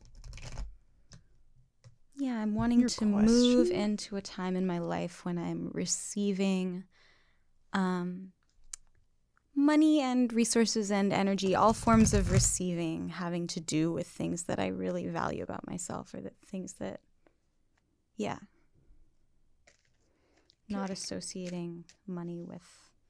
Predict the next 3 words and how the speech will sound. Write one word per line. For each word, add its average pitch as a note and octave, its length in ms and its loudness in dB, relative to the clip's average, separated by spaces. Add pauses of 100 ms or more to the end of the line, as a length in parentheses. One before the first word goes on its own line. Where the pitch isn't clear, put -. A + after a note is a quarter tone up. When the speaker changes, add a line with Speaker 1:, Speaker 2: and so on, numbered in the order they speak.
(920)
Speaker 1:
having F3+ 440 -10
to - 520 -14 (760)
pretend F3+ 500 -14